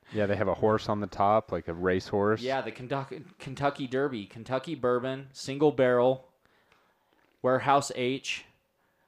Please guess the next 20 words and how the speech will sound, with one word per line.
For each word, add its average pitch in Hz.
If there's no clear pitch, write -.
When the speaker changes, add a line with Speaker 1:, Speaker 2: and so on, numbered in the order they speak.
Speaker 2:
They 117
put -
the 117
Rick 127
number, 143
the 113
barrel 120
number, 135
the 117
warehouse, 127
all 127
on 123
the 127
bottle. 113
Speaker 1:
Yeah. 76
Speaker 2:
Uh, 151
what, 160
one 185
thing 196
that 147